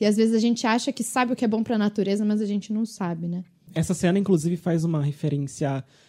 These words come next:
Speaker 2: a uma das várias intervenções que os seres humanos fazem na natureza, né? Que não, não se-, não são intervenções bem-vindas, geralmente. Acabam prejudicando muito.
Speaker 1: Que às vezes tem a-, são as, tem as melhores intenções, mas não dá certo, né?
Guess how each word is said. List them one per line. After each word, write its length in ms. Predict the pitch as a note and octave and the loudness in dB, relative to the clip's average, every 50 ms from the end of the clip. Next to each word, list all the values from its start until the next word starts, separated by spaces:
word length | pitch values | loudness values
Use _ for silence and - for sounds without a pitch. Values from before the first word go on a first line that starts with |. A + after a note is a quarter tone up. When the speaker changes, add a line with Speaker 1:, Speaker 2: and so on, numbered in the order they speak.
| _ _ - | _ _ -2
Speaker 2:
a 260 | D#3+ D#3+ D#3+ D#3 D3+ | 2 2 4 4 4
uma 160 | D#3 E3 E3 | 4 4 4
das 220 | E3 F3 E3 C#3+ | 4 2 2 2
várias 400 | D3 E3 E3+ F#3+ G#3 G#3 G3+ F3 | 2 2 4 4 6 6 6 4
intervenções 800 | F#3 F#3+ - F#3+ F3 E3+ E3+ D#3+ - - D#3 D3 D3+ D#3 - - | 2 2 2 4 4 4 2 2 0 -2 -2 0 -2 -2 -6 -10
que 420 | - - F#3+ F3+ F3+ F3+ F#3+ G3+ G3+ - _ _ _ _ _ _ | -6 -2 0 0 2 0 0 -2 -6 -8 _ _ _ _ _ _
os 440 | - D#3 D3+ D3+ D3 D3 D3 C#3+ C#3 | 0 2 2 2 2 2 2 0 -2
seres 280 | - - A#3 B3 A#3+ A#3+ | -2 -2 -2 0 0 2
humanos 420 | A3 F3+ E3+ F#3 G3 F#3+ F#3 - | 2 4 4 4 4 2 0 0
fazem 260 | - E3 D3 C#3 D#3 | 0 0 2 4 4
na 80 | D#3 D3+ | 2 2
natureza, 580 | D3 D3 C#3+ - D#3+ D#3 C#3+ C3+ C3+ C3 C#3 C3 | 2 0 0 2 2 2 4 2 0 0 -2 -2
né? 200 | C3+ C3 C3 C3 | -2 -2 -4 -6
Que 400 | - - D3 C#3 C3+ C#3 C#3+ C#3+ | -6 -4 -4 -4 -4 -6 -6 -8
não, 180 | C#3+ C#3+ D3 D3+ - D#3+ | -8 -10 -10 -8 -8 -8
não 80 | D#3+ | -8
se-, 260 | C#3+ - F3+ E3 - - _ _ _ | -6 -6 -8 -10 -10 -14 _ _ _
não 180 | - D#3+ D#3+ D#3 | -2 0 0 0
são 240 | - - F3 F3+ F#3+ | 0 0 0 0 0
intervenções 500 | G3+ - G3 F3+ F3+ E3 - F#3+ F#3 F3 | 0 0 0 0 0 0 0 0 0 2
bem-vindas, 580 | F3 F#3 F#3 F3+ D#3 D#3 D3+ D3+ C#3 C3+ C3 | 2 2 2 2 2 0 -2 -2 -4 -6 -6
geralmente. 460 | B2+ C#3 C#3 C3+ C3+ C3+ C3+ B2+ - - | -4 -4 -4 -4 -4 -6 -8 -10 -12 -10
Acabam 240 | - D3 C#3 C#3+ | -6 -4 -4 -2
prejudicando 680 | C#3+ D3 D3+ C#3+ C#3+ C#3+ C3+ D#3 D#3 - D3 C3 C3 C3 | -2 -2 -2 0 -2 -4 -4 -6 -6 -6 -8 -8 -8 -10
muito. 200 | C3 C3 C3+ C#3 | -12 -12 -10 -2
Speaker 1:
Que 80 | - B3+ | 2 2
às 140 | B3+ A3 G3 | 2 4 4
vezes 260 | A#3 B3+ B3 C4+ C#4 | 2 2 2 2 0
tem 260 | - D4 C#4+ D4+ D#4 D4 | 0 0 0 2 2 0
a-, 100 | - G3+ | 0 0
são 180 | - C4+ B3+ | 2 4 4
as, 160 | B3+ B3 - A#3 G3+ - - - - _ | 4 4 2 0 -2 -4 -8 -16 -8 _
tem 200 | - A#3 A#3+ C4 | 2 4 6 6
as 100 | C4+ B3 | 8 8
melhores 480 | B3 A3+ G#3+ G3+ G#3 A#3 C4+ D4 C#4 | 8 8 8 8 8 6 6 6 6
intenções, 720 | C#4+ D4 C#4+ C4 D4 B3 A#3 A3 - - A3 A3+ B3 C4+ C4+ | 6 6 6 6 6 6 4 4 4 4 4 4 6 6 6
mas 180 | C4+ C#4 C#4+ | 6 6 6
não 140 | B3+ C#4 C#4 | 6 6 4
dá 160 | C4 - - | 4 4 2
certo, 480 | - - - A3+ G#3 G3 G3 F#3+ - G3 | 0 2 4 4 6 6 6 4 2 0
né? 60 | F#3 | 0